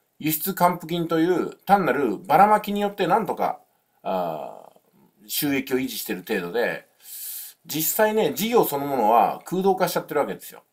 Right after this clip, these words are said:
まあ、そういうふうに左側の図が読み取れます。ですんで、これからますます日本円っていうのは安くなる傾向しかないんですよね。えー、これに対策するに、もっともっと研究開発の予算をつけたりとか、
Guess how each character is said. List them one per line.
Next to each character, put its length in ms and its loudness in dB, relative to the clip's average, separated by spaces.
ま 80 0
あ、 20 4
そ 180 6
う 60 2
い 40 -2
う 20 0
ふ 140 -2
う 40 -2
に 200 0
左 300 2
側 140 2
の 100 -4
図 100 -8
が 80 2
読 180 -6
み 80 -10
取 120 -10
れ 60 -14
ま 80 -8
す。 200 -16
で 100 -4
す 120 -6
ん 60 -6
で、 380 2
こ 120 -2
れ 60 -2
か 100 2
ら 60 4
ま 120 2
す 80 -4
ま 120 4
す 340 -6
日 140 -8
本 180 -2
円 120 -2
っ 20 -8
て 60 -4
い 40 2
う 40 -4
の 60 0
は 260 0
安 260 2
く 100 -6
な 120 0
る 120 -4
傾 220 -6
向 160 -8
し 80 -12
か 100 -10
な 80 -6
い 60 -10
ん 20 -14
で 80 -18
す 60 -16
よ 80 -18
ね。 180 -8
え 160 2
ー、 60 2
こ 120 2
れ 80 4
に 80 -2
対 200 4
策 180 0
す 80 -4
る 80 -4
に、 420 -2
も 140 4
っ 60 -10
と 100 2
も 100 6
っ 60 -2
と 140 -2
研 240 -2
究 200 -2
開 200 4
発 180 -2
の 80 -4
予 100 -4
算 160 -2
を 40 -6
つ 100 -14
け 100 -8
た 80 -6
り 100 -10
と 100 -16
か、 380 4